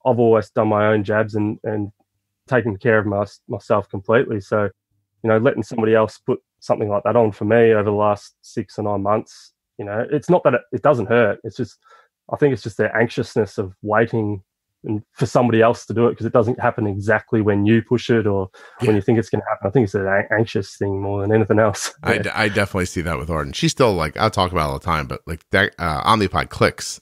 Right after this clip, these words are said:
Speaker 2: as it's, it's like ratcheting. It, it, it's making tension so that it can, you know, fi-, it fires a needle in
Speaker 1: Yeah.
Speaker 2: and retracts and leaves the cannula behind. It happens probably, you know, in the beat of a butterfly wing or something like that. But, uh, as it's making that tension, it's like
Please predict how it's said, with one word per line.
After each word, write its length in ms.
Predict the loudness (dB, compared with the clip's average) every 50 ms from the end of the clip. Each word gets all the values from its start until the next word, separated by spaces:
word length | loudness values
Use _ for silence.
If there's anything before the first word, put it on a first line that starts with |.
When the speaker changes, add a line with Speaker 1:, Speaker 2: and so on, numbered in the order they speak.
| _ _
Speaker 2:
as 180 | -4 -4 -2 -2
it's, 300 | -4 -6 -6 -10 -14 -18 -20 _ _
it's 160 | -10 -8 -4
like 140 | -6 -6 -4
ratcheting. 640 | -2 0 0 0 0 -2 -6 -6 -6 -6 -6 -6 -8 _ _ _ -20 -20 _ _ _ _ _ _ -20 _ _
It, 200 | -4 -4 -2 0
it, 160 | -2 -2 0 -2
it's 200 | -4 -4 -4 -2
making 380 | 0 0 0 0 -2 -4 -4 -4
tension 480 | 0 0 0 0 0 -2 -4 -4 -4 -4
so 140 | -4 -4
that 120 | -4 -2 -4
it 100 | -4 -4
can, 360 | -4 -6 -6 -4 -6 -8 -12 -16 _ _ _ _ -8
you 80 | -6 -6
know, 60 | -6
fi-, 240 | -8 -2 -2 0 0 0
it 60 | -4
fires 720 | -6 -2 0 0 0 0 0 -2 -2 -4 -6 -8 -14 -18 _ _
a 100 | -10 -6
needle 360 | -4 0 0 2 2 2 0 -2
in 140 | -2 -2 -2
Speaker 1:
Yeah. 80 | -2 -2 -4 -8 _ _ -6 -6 -4
Speaker 2:
and 180 | -4 -4 -6
retracts 560 | -6 -6 -2 0 0 2 2 0 -2 -4 -8
and 100 | -8 -6 -4
leaves 220 | -4 -6 -6 -6
the 100 | -10 -10
cannula 440 | -4 0 0 0 0 -2 -4 -4 -4
behind. 240 | -4 -4 -4 -6 -4
It 60 | -2
happens 360 | -2 -2 -2 -2 -6 -8 -10
probably, 440 | -8 _ -2 -2 0 0 -4 -6 -8 _ _ _ _ _ _ _
you 120 | -4 -2 0
know, 100 | 0 0
in 80 | -2
the 60 | -4 -4
beat 180 | -2 -2 -2 -2
of 80 | -2
a 80 | -6 -4
butterfly 500 | -2 0 2 2 2 0 0 -2 -2 -2
wing 180 | -2 -2 -2 -4
or 80 | -4
something 280 | -4 -4 -6 -6 -4 -4
like 180 | -4 -4 -2
that. 240 | -2 -2 -2 -2 -2
But, 200 | -2 -2 -2 -2 -6 -14 -20 _ _ _ -20 _ _ _
uh, 380 | -4 -2 0 0 0 -2 -4 -8 -14 _ _ -2
as 180 | 0 0 0 0
it's 160 | -4 -4 -2
making 300 | -2 -2 0 0 -2 -2
that 160 | -2 -2 -2
tension, 360 | -2 -2 -2 -2 -2 -4 -6
it's 220 | -8 -8 -10 -6 -6
like 200 | -6 -6 -6